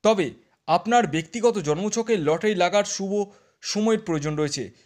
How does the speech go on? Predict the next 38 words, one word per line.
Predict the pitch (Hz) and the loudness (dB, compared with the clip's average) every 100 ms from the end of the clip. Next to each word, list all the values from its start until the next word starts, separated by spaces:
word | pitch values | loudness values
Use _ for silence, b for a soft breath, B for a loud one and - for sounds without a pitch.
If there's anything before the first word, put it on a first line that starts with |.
| - | -10
শুভ | - 190 180 | -4 0 0
যোগের | 139 180 220 | 0 0 0
প্রয়োজন | 220 190 175 180 | 2 -2 0 -2
রয়েছে, | 180 160 117 - b b | -2 -4 -8 -10 b b
যে | 123 190 | -4 -2
ক্ষেত্রে | 220 220 | -2 -4
কিন্তু | 165 147 | -4 -4
আপনাদের | 175 139 156 156 196 196 b 123 | -4 -4 -4 -2 -4 -6 b -2
লটারি | 139 143 143 | -2 0 0
লাগবে। | 151 131 107 - | 0 0 -8 -4
এবার | 180 | 2
আসুন | 233 220 165 | 2 2 0
আমি | 160 214 | 2 2
আপনাদেরকে | 220 247 254 247 | 2 2 0 0
জানিয়ে | 196 156 202 247 | 0 0 2 0
দিই | 185 180 | -2 -2
আগামীকালের | 170 196 247 277 262 208 214 | 2 4 4 2 2 4 4
জন্য | 185 226 240 240 240 _ _ - | 2 0 2 0 -2 _ _ 0
টার্গেট | 196 226 254 190 | 0 0 -2 0
নাম্বার | 185 208 | 2 2
কী | 214 202 | 0 0
হতে | 170 180 | 0 -2
চলেছে। | 196 160 123 80 _ _ _ - | -4 -4 -8 -10 _ _ _ -2
আগামীকালের | 160 196 254 254 240 247 | 2 4 2 4 4 4
জন্য | 214 240 247 | 2 -2 -2
আপনাদের | - 170 220 233 - | -2 -2 -2 -2 0
টার্গেট | 170 180 226 | 0 0 0
নাম্বার | 214 190 135 - - | 0 2 0 0 2
এক, | 185 202 - - _ _ _ _ _ _ | 4 4 0 -12 _ _ _ _ _ _
তিন | - 247 160 110 _ _ - | 0 0 0 -6 _ _ -2
এবং | 196 254 | 2 4
নয়, | 220 156 113 - _ _ _ _ | 4 4 2 -12 _ _ _ _
এই | 170 175 | 0 2
তিনটি | 175 254 262 | 2 -2 2
নাম্বার | 262 226 160 131 | 4 4 4 0
আপনাদের | 170 180 226 226 240 - | -2 0 0 0 -4 0
টার্গেট | 180 196 190 | 2 4 2
নাম্বার। | 151 135 120 | 0 -2 -4